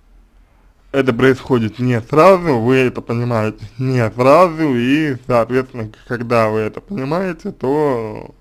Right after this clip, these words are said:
начинается то, что начинается. Вот.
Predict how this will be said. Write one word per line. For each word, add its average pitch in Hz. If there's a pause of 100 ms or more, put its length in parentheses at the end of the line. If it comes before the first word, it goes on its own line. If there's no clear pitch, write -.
(1160)
начинается 131 (100)
то, 156
что 127 (1600)
начинается. 113 (1000)
Вот. 104